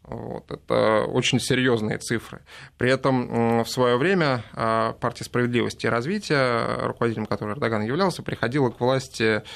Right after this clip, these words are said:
а, как раз под лозунгами присоединения Турции к Евросоюзу скорейшему. А, он довольно,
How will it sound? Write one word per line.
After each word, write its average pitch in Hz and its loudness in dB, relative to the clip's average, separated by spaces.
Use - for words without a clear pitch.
а, 110 0
как - -4
раз 139 2
под 113 -2
лозунгами 113 2
присоединения 117 2
Турции 113 -4
к - -10
Евросоюзу 139 -2
скорейшему. 117 -4
А, 107 2
он 139 4
довольно, 135 2